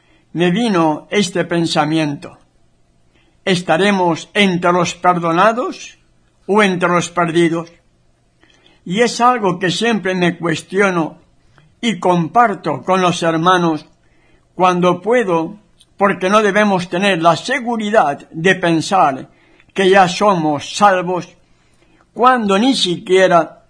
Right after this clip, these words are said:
el gran apóstol Shaul, Pablo, estaba seguro de su salvación. En su carta a los hermanos de Filipo, en el capítulo tres, versos trece y catorce, nos dice:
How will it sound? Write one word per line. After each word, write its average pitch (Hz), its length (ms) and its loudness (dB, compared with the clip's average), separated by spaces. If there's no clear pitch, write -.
el 165 160 -2
gran 190 240 2
apóstol 185 720 2
Shaul, 160 840 0
Pablo, 170 600 4
estaba 180 540 4
seguro 170 720 -2
de 170 300 0
su 180 160 -4
salvación. 156 760 -2
En 190 100 0
su 180 200 -2
carta 262 280 0
a 214 40 4
los 185 180 2
hermanos 185 380 4
de 180 120 2
Filipo, 180 500 -2
en 170 100 2
el 165 100 0
capítulo 180 640 0
tres, 170 480 0
versos 180 480 0
trece 180 340 0
y 165 120 2
catorce, 185 560 0
nos 160 200 0
dice: 175 560 -4